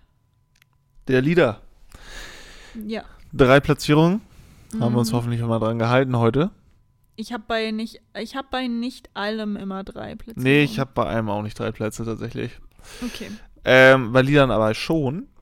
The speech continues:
Speaker 1: Und
Speaker 2: Ja.
Speaker 1: da hab ich, soll ich mit der drei einfach mal anfangen?
Speaker 2: Mhm.
Speaker 1: Äh, hab ich Runaway.
Speaker 2: Uh.
Speaker 1: Ich hab das Lied früher
Speaker 2: Einer
Speaker 1: sehr
Speaker 2: der
Speaker 1: viel
Speaker 2: älteren.
Speaker 1: gehört, tatsächlich.
Speaker 2: Ja,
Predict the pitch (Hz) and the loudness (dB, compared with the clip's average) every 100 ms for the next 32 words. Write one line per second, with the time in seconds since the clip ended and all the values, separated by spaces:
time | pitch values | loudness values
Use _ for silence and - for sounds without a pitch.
0 | - - - - 123 123 - - 117 123 | -16 -14 -12 -4 -4 -4 -6 2 8 10
1 | 131 131 123 123 131 139 - 113 127 - | 10 8 6 2 -6 -8 -8 -8 -8 -10
2 | - 85 123 127 127 113 110 135 120 113 | -12 -6 -4 -4 -6 -4 -4 -4 -6 -10
3 | 110 107 117 - 320 285 269 392 - - | -10 -10 -12 -12 -10 -10 -10 -14 -20 -20
4 | - - 107 120 120 113 127 113 101 131 | -18 -6 -2 -2 -2 -2 -2 -4 -8 -12
5 | _ _ _ _ _ _ _ _ - 349 | _ _ _ _ _ _ _ _ -2 2
6 | 605 285 202 185 - - _ - 135 - | 2 2 0 -6 -14 -20 _ -16 -12 -10
7 | 117 - 123 - - 127 117 117 110 117 | -10 -10 -12 -12 -4 -2 0 -2 -2 -4
8 | 107 110 107 - 104 110 113 110 - - | -4 -4 -6 -8 -14 -14 -12 -12 -14 -20
9 | _ - 226 214 | _ -8 -6 -6